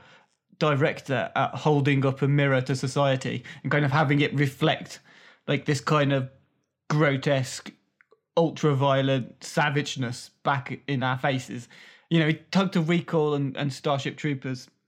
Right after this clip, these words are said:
are very celebrated examples of that. But I think RoboCop was just fucking vicious in its indictment of nineteen eighties corporate America.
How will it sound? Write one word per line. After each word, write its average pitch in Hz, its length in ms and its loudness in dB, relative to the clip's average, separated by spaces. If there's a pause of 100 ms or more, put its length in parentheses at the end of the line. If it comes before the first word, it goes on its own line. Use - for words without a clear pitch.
(500)
are - 80 2
very 156 240 2
celebrated 147 760 -2
examples 131 580 -6
of - 80 -20
that. - 180 -6
But 160 80 2
I 151 40 0
think 208 220 -4 (1040)
RoboCop 185 640 2
was 139 160 -4
just 151 200 -8 (220)
fucking 165 480 -4 (160)
vicious 175 520 -2 (320)
in 156 140 -4
its 131 120 -10
indictment 139 600 -4
of 123 240 -10
nineteen 139 500 -4
eighties 127 440 -10 (180)
corporate - 420 -10
America. 131 640 -8